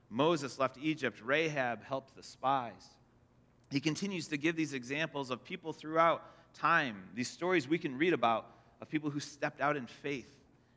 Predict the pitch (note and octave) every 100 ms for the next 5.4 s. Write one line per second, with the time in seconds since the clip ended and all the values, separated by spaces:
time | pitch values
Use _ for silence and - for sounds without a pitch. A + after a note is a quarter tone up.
0 | _ _ _ - A2 A2+ D#3 D#3 - A2+
1 | - F#2 - - _ _ _ _ _ _
2 | _ _ _ - B2+ D#3+ D3+ C#3 B2+ C3
3 | - D3+ C#3+ B2 - C#3+ G2+ - - _
4 | _ _ _ _ _ - G#2 A2+ A2 C#3
5 | B2 C3 A2+